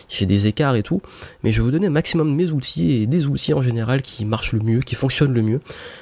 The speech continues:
pour se discipliner, rester focus et, euh, vraiment avancer.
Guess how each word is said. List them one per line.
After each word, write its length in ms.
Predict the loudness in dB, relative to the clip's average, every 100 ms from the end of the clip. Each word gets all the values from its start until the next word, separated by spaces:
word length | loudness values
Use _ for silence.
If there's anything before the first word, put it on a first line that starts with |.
| -4
pour 300 | 2 2 0 -2
se 140 | 0
discipliner, 600 | 2 4 2 0 -2 0
rester 260 | 0 0 0
focus 640 | 0 -2 -2 0 0 -2 -8 -18 -4
et, 180 | 2 4
euh, 180 | 4 2 -2 -8 -20 -20 _ -4
vraiment 400 | 0 2 4 4
avancer. 320 | 2 -2 -8